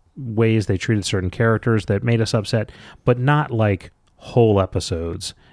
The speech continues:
and not on things that were this important. Like, we're kind of down to endgame stuff.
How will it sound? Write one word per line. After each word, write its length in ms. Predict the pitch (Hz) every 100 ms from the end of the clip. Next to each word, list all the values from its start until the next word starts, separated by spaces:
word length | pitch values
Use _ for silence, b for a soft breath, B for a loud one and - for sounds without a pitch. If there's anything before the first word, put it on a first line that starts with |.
| b
and 160 | 107 110
not 220 | 123 131
on 220 | 113 101
things 260 | - 98 90
that 100 | 92
were 100 | 92
this 200 | 92 85
important. 640 | 90 - 90 95 90 87 98
Like, 300 | 90 85 - -
we're 180 | 113 127
kind 160 | 143
of 80 | 113
down 160 | 107 95
to 100 | 98
endgame 480 | 98 92 90 90 92
stuff. 440 | - 92 -